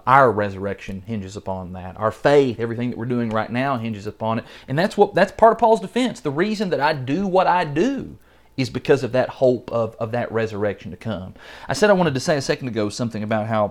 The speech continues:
th-, this is a good, helpful verse. I think verse fifteen is worth just kind of putting a star in our Bible.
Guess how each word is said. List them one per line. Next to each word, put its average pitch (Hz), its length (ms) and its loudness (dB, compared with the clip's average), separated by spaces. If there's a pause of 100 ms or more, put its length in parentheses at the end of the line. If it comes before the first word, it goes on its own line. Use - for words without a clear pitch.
th-, - 140 -12
this 110 120 -8
is - 40 -10
a 101 100 -12
good, 107 280 -4 (140)
helpful 113 300 -4
verse. 110 320 0
I 110 60 -6
think 107 180 -8
verse 104 160 -8
fifteen 113 420 -4
is 98 140 -8
worth 107 300 -4
just - 180 -14
kind 104 160 -10
of - 80 -14
putting 110 240 -8
a 95 40 -8
star 110 380 2
in 104 60 -2
our 101 100 -2
Bible. 107 520 0